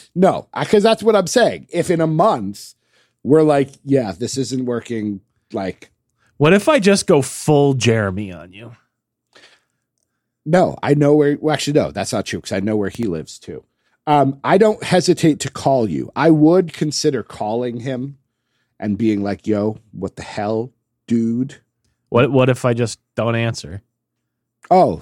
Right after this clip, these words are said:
Speaker 1: like the P S three friend request that went un-,
Speaker 2: Yeah.
Speaker 1: unanswered
Speaker 2: <laughs> Went
Speaker 1: for, like,
Speaker 2: unanswered for
Speaker 1: five
Speaker 2: six
Speaker 1: years?
Speaker 2: years.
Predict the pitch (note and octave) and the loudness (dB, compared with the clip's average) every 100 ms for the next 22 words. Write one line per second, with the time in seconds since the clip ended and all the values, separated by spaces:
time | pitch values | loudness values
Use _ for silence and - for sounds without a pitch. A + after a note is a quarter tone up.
0 | - C#3 - B2 A2 - D3 C3 - - | -2 0 2 -2 -2 2 2 2 -2 -8
1 | _ - D3 D3 C#3+ C3+ _ _ - D#3+ | _ -2 0 2 0 -2 _ _ -2 2
2 | D3 C#3+ D3 - D#3 D3 - D#3 B2+ D3 | 2 0 -2 0 0 0 -2 0 0 -2
3 | C3+ A#2+ C3+ D3+ D3+ - - - D3 C#3+ | -2 -2 0 0 -2 -8 -14 0 2 2
4 | - - - - _ D#3+ D#3 D3+ D3+ - | -2 -12 -20 -20 _ 2 4 4 2 4
5 | E3 F#3 F3+ E3+ E3+ F3+ E3 D3+ E3 C#3+ | 4 4 4 4 4 2 2 2 0 0
6 | D#3 C#3+ D3+ D3+ D#3 F3 - - | 0 0 0 0 -2 -4 -8 -16